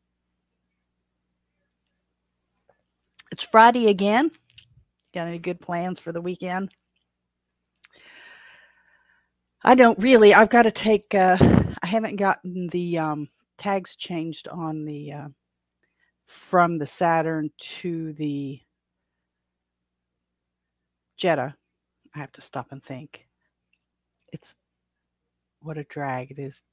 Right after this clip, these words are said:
getting old. There was a great philosopher that said that one time, and he was right.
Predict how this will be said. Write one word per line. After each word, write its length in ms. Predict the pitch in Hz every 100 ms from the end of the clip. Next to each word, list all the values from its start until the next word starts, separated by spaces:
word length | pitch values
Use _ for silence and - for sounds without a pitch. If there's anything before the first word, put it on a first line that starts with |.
| _
getting 320 | 147 139 139
old. 440 | 147 143 139 - - _ _ _ _ _
There 400 | - - _ 170
was 120 | 160
a 40 |
great 300 | - 160 -
philosopher 600 | - 165 151 - 143 143
that 160 | 139 120
said 200 | 156 151
that 180 | - 139
one 140 | 135
time, 360 | - - 127 127
and 140 | 139 _ _ _ _ _ _ _ _ _ - - - - - _ _
he 100 | 262
was 160 | 247
right. 300 | 262 254 175